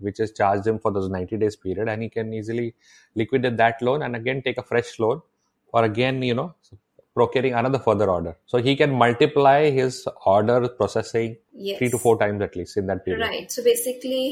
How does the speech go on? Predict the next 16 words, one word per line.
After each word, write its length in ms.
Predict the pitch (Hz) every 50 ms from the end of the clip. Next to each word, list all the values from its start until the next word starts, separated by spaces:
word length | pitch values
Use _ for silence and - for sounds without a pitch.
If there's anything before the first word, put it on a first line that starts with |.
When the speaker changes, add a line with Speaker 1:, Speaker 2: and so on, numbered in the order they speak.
| 269
Speaker 2:
his, 240 | 226 226 233 233 -
uh, 260 | 202 202 214 214 208 202 220
working 260 | 220 220 - 262 247
capital 400 | 262 240 - - 226 - 226 214
cycle 420 | - - - 180 185 196 202 196 190
also 300 | 180 175 180 - 202 196
improves 560 | 190 180 165 - - 165 165 160 - - -
this 160 | - - - - - -
way. 100 | 92 95 - - _ _ _ _ _ _ _ _ _ - 107
Speaker 1:
Absolutely, 400 | 104 - - 85 80 - - 87 82
yeah. 320 | - _ _ _ - 285
Speaker 2:
Okay. 180 | - - 254 - - - _ _ _
So, 260 | - - - 370 359 381 381 381 311 - - 226
uh, 420 | 233 233 226 233 226 220 220 - - - _ _ _ _ _ _ - 254 302
now 100 | 330 381 427 - - - _ _ - -
since, 360 | 349 320 311 339 381 - -